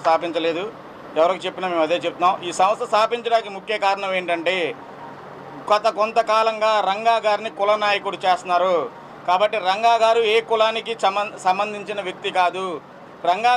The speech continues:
గారు బడుగు బలహీన వర్గాల గురించి ఆయన పాటుపడిన మహానుభావుడు. దానికి ఉదాహరణ ఈరోజు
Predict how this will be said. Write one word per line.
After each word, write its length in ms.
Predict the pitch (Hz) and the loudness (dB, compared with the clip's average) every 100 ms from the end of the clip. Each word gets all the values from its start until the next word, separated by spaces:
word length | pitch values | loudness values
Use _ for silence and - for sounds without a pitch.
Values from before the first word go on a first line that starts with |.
| 240 | 4
గారు 160 | 240 220 | 2 2
బడుగు 260 | 185 220 233 185 | 2 0 0 4
బలహీన 340 | 196 247 247 226 | 4 4 2 2
వర్గాల 300 | 220 196 214 190 | 2 2 0 0
గురించి 340 | 196 190 196 240 277 - - - 170 | -6 -6 -4 -4 -6 -14 -18 -4 0
ఆయన 140 | 190 202 | 0 0
పాటుపడిన 420 | 190 208 202 208 214 185 | 0 2 0 -2 0 2
మహానుభావుడు. 720 | 180 214 208 185 175 180 185 143 - - - 165 | 2 0 2 2 2 0 -2 -4 -8 -18 -6 -2
దానికి 220 | 202 220 202 | 0 -2 0
ఉదాహరణ 400 | 254 262 269 277 294 302 - 190 | 2 4 2 0 -2 -4 -8 -2
ఈరోజు 320 | 214 262 262 | 2 2 0